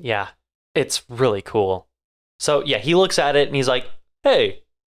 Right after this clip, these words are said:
does that s-, thing still work?" And he goes, "Oh, you, like, are you even allowed to have that?" And the guy's like, "Oh,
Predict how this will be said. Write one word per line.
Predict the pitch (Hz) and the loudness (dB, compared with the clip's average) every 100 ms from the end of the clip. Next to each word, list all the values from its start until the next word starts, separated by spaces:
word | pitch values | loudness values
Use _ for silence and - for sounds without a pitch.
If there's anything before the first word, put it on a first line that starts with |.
| _ - | _ -12
does | 135 | -2
that | 180 180 | 0 0
s-, | - - _ _ | -4 -8 _ _
thing | 202 208 185 | 2 2 0
still | - 185 170 | 0 2 2
work?" | 160 208 196 | 4 2 2
And | 160 | 0
he | 160 | 2
goes, | 165 160 | 2 2
"Oh, | - 196 202 185 175 | 2 4 4 4 2
you, | 156 160 151 - - | -2 -6 -8 -8 -2
like, | 143 135 | 0 2
are | |
you | 190 196 | 4 4
even | 196 180 | 2 2
allowed | 185 175 | 0 2
to | 170 | 0
have | 170 180 | 0 2
that?" | 180 | 0
And | 151 | 2
the | |
guy's | 151 | 0
like, | 151 | 0
"Oh, | - 208 170 | 0 2 2